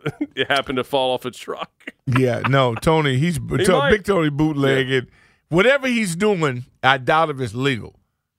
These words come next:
Speaker 2: Let
Speaker 1: Uh,
Speaker 2: me just say that.
Speaker 1: Now, Bonsta says, "Way back in the day, we would be able to buy individual games a la carte. Always looked at it like pay-per-view, and it was like, uh, thirty a game. Wish that we could buy Teams Channel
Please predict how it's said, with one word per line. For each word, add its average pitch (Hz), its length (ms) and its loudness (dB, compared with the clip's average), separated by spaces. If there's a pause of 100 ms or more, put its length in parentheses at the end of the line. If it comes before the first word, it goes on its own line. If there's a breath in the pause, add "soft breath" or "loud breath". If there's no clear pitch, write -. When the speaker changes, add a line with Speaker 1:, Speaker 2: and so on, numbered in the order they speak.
(480)
Speaker 2:
Let 151 80 0
Speaker 1:
Uh, 160 60 2
Speaker 2:
me 147 60 0
just 123 220 -2
say 117 180 0
that. - 80 -4
Speaker 1:
Now, 214 120 0
Bonsta 247 520 -2
says, 170 380 -2
"Way 196 200 -2
back 240 260 -2
in 190 80 -2
the 165 100 -4
day, 170 320 -2
we 147 160 -4
would 151 340 -4
be 156 200 -4
able 151 220 -2
to 123 140 -4 (200)
buy 135 260 0
individual 131 540 -4
games 123 240 -4
a 123 80 0
la 117 140 0
carte. 123 320 -2
Always 135 420 -2 (300 soft breath)
looked 139 180 -2
at 143 80 0
it 135 40 -4
like 127 200 -2
pay-per-view, 135 960 -2
and 117 220 -4
it 110 140 -6
was 120 320 -4
like, 117 280 -2
uh, 104 440 -4
thirty 151 480 -4
a 120 100 -4
game. 127 500 -2 (320 soft breath)
Wish 175 360 -2
that 160 180 -2
we 147 140 -2
could 127 260 -6
buy 131 480 0
Teams 190 520 -4
Channel 120 640 -2